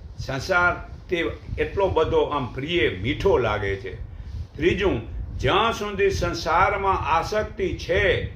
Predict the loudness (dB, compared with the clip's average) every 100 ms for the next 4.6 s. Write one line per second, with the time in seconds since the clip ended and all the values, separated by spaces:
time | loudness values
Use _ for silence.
0 | -10 -12 -2 0 2 0 -2 -4 0 -2
1 | -2 -6 -4 2 4 4 0 -2 -4 -6
2 | -8 -10 -10 -4 -4 -2 0 -2 -2 -2
3 | 0 0 -2 -6 -8 -2 2 6 6 4
4 | 0 0 -2 -2 -4